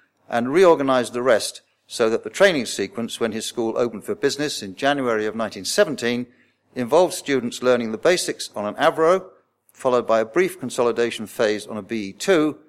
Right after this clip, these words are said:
before progressing to a Moran, and then, if you showed appropriate aptitude, to the Bristol Scout. You'll find a reference in a paper written by Smith Barry to the intermediate stage being flown on a Blériot.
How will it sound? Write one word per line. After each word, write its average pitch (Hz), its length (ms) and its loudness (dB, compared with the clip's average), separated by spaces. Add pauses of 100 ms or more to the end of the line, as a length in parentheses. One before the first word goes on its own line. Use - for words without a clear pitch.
(380)
before 131 280 2
progressing 120 500 0
to 113 140 -4
a 107 60 -2
Moran, 143 540 2 (380)
and 104 160 -10
then, 127 300 2
if 113 200 -6
you 113 80 -6
showed 110 300 0
appropriate 107 400 0
aptitude, 107 560 -2 (140)
to 113 80 -12
the 110 80 -8
Bristol 110 380 -8
Scout. - 500 -2 (1400)
You'll 135 100 2
find 190 240 2
a 160 60 2
reference 156 460 2
in 113 60 -4
a 113 40 -6
paper 131 380 0
written 123 280 -2
by 147 220 2
Smith - 340 -8
Barry 101 320 2
to 117 160 -8
the 110 160 -4
intermediate 127 540 -4
stage 110 360 -2
being 117 140 -6
flown 110 320 -2
on 107 80 -4
a 101 60 -6
Blériot. 101 600 0